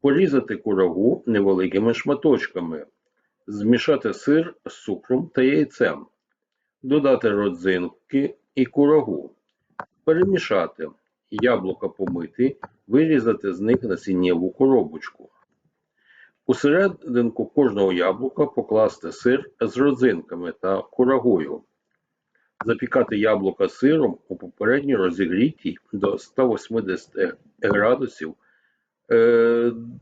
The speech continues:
духовці до близько двадцяти хвилин.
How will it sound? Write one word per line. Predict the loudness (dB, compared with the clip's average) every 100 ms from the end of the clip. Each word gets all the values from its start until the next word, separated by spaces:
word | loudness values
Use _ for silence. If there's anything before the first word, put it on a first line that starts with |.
| -20 _ _ _ _ _ _ -8
духовці | 0 0 2 2 2 0 -6 -10 _
до | -14 0 0 0 _
близько | -10 -2 0 0 -2 -6
двадцяти | -2 -2 -4 -8 -6 -8
хвилин. | 0 2 4 2